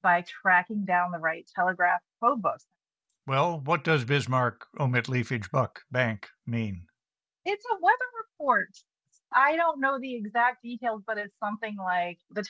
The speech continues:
Speaker 1: temperature, the barometric pressure, the dew point for May twenty-seventh,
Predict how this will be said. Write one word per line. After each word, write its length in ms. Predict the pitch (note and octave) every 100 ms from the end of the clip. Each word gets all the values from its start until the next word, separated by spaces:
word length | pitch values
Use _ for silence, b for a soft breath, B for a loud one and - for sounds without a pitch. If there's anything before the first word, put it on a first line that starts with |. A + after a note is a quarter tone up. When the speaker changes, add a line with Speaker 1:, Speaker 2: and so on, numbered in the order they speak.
| -
Speaker 1:
temperature, 640 | G#3 G3 G3+ - G3 F#3+
the 100 | F#3+
barometric 480 | F3+ F3+ F3+ F3 - _
pressure, 360 | F3 - F#3 F3+
the 80 |
dew 240 | F3 F#3 F#3 -
point 460 | F#3 F3 F3 E3+ B3 _ _ _ _ _
for 340 | G3+ F#3+ F3+ F3+
May 260 | F3+ F#3+ G#3+
twenty-seventh, 580 | G#3+ G3 G3 F#3 G3